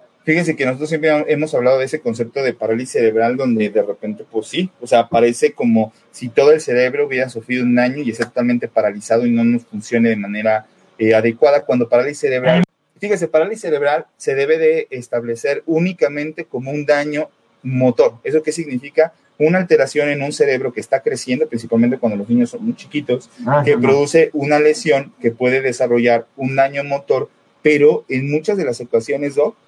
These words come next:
Speaker 1: la parte cognitiva, el proceso de aprendizaje, al lenguaje a veces y a-, y, y todo el proceso que se lleva a cabo de funciones mentales superiores está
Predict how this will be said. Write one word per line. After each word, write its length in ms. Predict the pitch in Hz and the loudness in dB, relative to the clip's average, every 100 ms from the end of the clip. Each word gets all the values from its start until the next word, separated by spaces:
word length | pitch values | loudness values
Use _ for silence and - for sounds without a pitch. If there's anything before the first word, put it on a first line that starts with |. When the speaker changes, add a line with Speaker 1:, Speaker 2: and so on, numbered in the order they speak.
| _ | _
Speaker 1:
la 140 | 120 117 | -2 2
parte 500 | 131 127 - - - | 2 0 2 0 0
cognitiva, 840 | 131 117 117 113 113 131 120 139 - | -6 -2 2 2 0 -4 -2 -2 -4
el 160 | 123 123 | -6 -4
proceso 480 | 123 123 123 135 165 | -2 -4 -2 0 0
de 60 | |
aprendizaje, 760 | 147 131 117 110 113 120 143 151 _ _ _ _ _ _ _ _ _ - | 0 0 0 0 0 0 0 -6 _ _ _ _ _ _ _ _ _ -2
al 120 | 151 | 0
lenguaje 500 | 143 139 143 139 165 | 0 2 2 4 4
a 40 | 139 | 2
veces 420 | 139 135 131 123 | 2 -2 -6 0
y 80 | 117 | 0
a-, 60 | |
y, 240 | 104 113 113 | 0 -2 -2
y 40 | 113 | -2
todo 160 | 127 | 0
el 100 | 143 | 0
proceso 500 | 143 120 120 120 - - _ - | 0 0 0 -2 -4 -6 _ -10
que 80 | 117 | -2
se 100 | 120 | 2
lleva 160 | 131 | 2
a 60 | 131 | 2
cabo 160 | 131 | -2
de 80 | 123 | -2
funciones 380 | 113 113 127 139 | -2 -2 -2 -2
mentales 340 | 117 113 120 | 0 2 0
superiores 340 | 120 107 120 117 | -2 -4 -4 -4
está 340 | 98 135 151 | 0 0 0